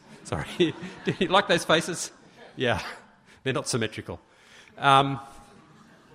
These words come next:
go back to these guys. See, some of us are naturally very gentle. We've always been like that.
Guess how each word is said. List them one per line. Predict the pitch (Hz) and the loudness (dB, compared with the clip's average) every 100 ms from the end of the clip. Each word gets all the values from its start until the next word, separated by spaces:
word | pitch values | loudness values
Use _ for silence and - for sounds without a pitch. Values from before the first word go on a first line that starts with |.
| - - - | -20 -20 -8
go | 170 | 0
back | 160 - | 2 2
to | 131 | 2
these | 123 107 | 2 0
guys. | 95 87 - - _ _ _ - - - _ - - _ - _ _ _ _ _ _ _ _ _ _ _ _ - | 0 0 -4 -12 _ _ _ -20 -20 -20 _ -20 -20 _ -20 _ _ _ _ _ _ _ _ _ _ _ _ -10
See, | - 247 - - _ _ _ | -2 -2 -4 -16 _ _ _
some | - - 311 330 | -8 0 2 4
of | 147 | 4
us | 98 104 - - - - - _ _ _ _ | 2 0 -2 -2 -2 -6 -12 _ _ _ _
are | 175 | 0
naturally | 175 180 208 - 196 196 | 2 0 -2 0 0 0
very | 170 139 147 139 131 127 | -4 -2 0 0 -2 -4
gentle. | 117 90 87 - _ _ _ _ | -4 -4 -10 -18 _ _ _ _
We've | 226 269 | -6 0
always | 254 165 | 0 2
been | 151 117 | 0 0
like | 110 - | -2 -6
that. | 92 - - | -8 -10 -16